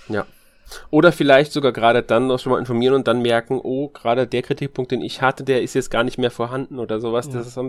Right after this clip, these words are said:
Speaker 1: ist eine Sache, die sie ausgetauscht haben. Ähm,
Speaker 2: Auf
Speaker 1: ja.
Speaker 2: jeden Fall ist der Name zumindest schon mal wieder im Gedächtnis und die Marke ist wieder da.
Speaker 1: Genau. Die, äh,
Speaker 2: Was
Speaker 1: hatte
Speaker 2: davor ja
Speaker 1: jetzt
Speaker 2: nicht der
Speaker 1: auch
Speaker 2: Fall
Speaker 1: eine
Speaker 2: war.
Speaker 1: Weile, sag ich mal, ähm,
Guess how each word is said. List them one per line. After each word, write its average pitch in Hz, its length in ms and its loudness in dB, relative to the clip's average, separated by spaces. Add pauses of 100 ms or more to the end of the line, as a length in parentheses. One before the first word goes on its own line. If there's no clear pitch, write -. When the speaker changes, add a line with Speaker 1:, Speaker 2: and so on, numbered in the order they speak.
Speaker 1:
ist - 140 -14
eine 123 180 -4
Sache, 123 160 -2
die 123 100 -2
sie 110 120 -4
ausgetauscht - 1200 -8
haben. 95 280 -6 (840)
Ähm, 117 260 2
Speaker 2:
Auf 110 40 -2
Speaker 1:
ja. 110 80 -2
Speaker 2:
jeden 147 120 -6
Fall 151 180 -2
ist 151 160 -8
der 147 80 -6
Name 147 380 -4
zumindest 139 480 -14
schon 139 120 -12
mal 135 220 -10
wieder 131 120 -12
im 131 120 -12
Gedächtnis 135 580 -12
und 127 100 -12
die 131 60 -12
Marke 131 360 -8
ist 127 180 -14
wieder 127 140 -12
da. 131 380 -10 (180)
Speaker 1:
Genau. 101 360 -8 (380)
Die, 110 100 -8
äh, 107 140 -2
Speaker 2:
Was 104 80 -8
Speaker 1:
hatte 127 160 -12
Speaker 2:
davor 123 80 -2
ja 110 60 2
Speaker 1:
jetzt 110 160 -2
Speaker 2:
nicht 123 120 -8
der 110 60 -2
Speaker 1:
auch 123 60 -6
Speaker 2:
Fall 123 100 -2
Speaker 1:
eine 104 100 -6
Speaker 2:
war. 127 160 -8 (760)
Speaker 1:
Weile, 110 500 2
sag 98 220 -2
ich 101 180 -8
mal, 98 440 -4
ähm, 101 520 -6